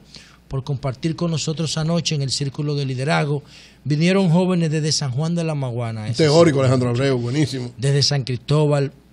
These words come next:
Speaker 1: desde la zona oriental, desde todos los lados. Gracias por el, la gran experiencia que nos brindó el profesor Abreu anoche. Sí, tiene mucho que darle
Speaker 2: Muy preparado,
Speaker 1: a la,
Speaker 2: muy
Speaker 1: a la sociedad dominicana.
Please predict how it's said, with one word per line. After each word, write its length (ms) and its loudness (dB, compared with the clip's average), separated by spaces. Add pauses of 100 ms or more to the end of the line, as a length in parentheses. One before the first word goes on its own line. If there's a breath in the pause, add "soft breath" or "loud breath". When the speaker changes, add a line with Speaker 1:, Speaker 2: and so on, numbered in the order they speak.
Speaker 1:
desde 280 -4
la 120 -2
zona 300 0
oriental, 600 -2 (760 soft breath)
desde 220 -2
todos 180 -4
los 120 4
lados. 440 2
Gracias 520 0
por 320 -6
el, 440 -8
la 120 -4
gran 240 -2
experiencia 680 -2
que 140 -6
nos 160 0
brindó 400 0
el 80 -4
profesor 480 -10
Abreu 340 -6
anoche. 260 -8
Sí, 260 -2
tiene 220 -4
mucho 320 -4
que 140 -8
darle 340 0
Speaker 2:
Muy 200 6
preparado, 580 -2
Speaker 1:
a 80 -2
la, 340 -2
Speaker 2:
muy 80 -8
Speaker 1:
a 40 -4
la 160 -4
sociedad 680 -4
dominicana. 600 -4